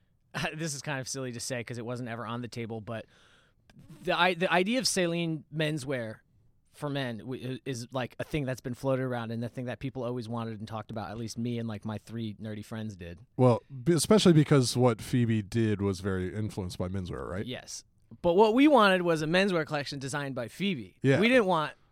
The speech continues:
Speaker 1: a Celine menswear collection. We wanted a Phoebe Philo menswear collection. So we're gonna get one of those things, but not the other. <laughs>
Speaker 2: Well, maybe she's gonna go to Chanel and start menswear.
Speaker 1: That would be amazing.
Speaker 2: Why not?
Speaker 1: <laughs> I don't know.
Speaker 2: Why not?
Speaker 1: That would be so good.
Speaker 2: Um,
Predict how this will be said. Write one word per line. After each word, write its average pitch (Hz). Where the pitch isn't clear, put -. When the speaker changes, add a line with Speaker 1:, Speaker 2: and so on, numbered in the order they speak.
Speaker 1:
a 147
Celine 165
menswear 156
collection. 123
We 143
wanted 127
a 113
Phoebe 127
Philo 127
menswear 98
collection. -
So 151
we're 160
gonna 175
get 156
one 151
of 143
those 127
things, 107
but 95
not 98
the 92
other. 92
<laughs> -
Speaker 2:
Well, 143
maybe 147
she's 131
gonna 139
go 127
to 123
Chanel 123
and 107
start 120
menswear. 110
Speaker 1:
That 523
would 180
be 170
amazing. -
Speaker 2:
Why 139
not? 254
Speaker 1:
<laughs> 139
I 226
don't 185
know. -
Speaker 2:
Why 131
not? 123
Speaker 1:
That 127
would 123
be 127
so 120
good. 107
Speaker 2:
Um, 117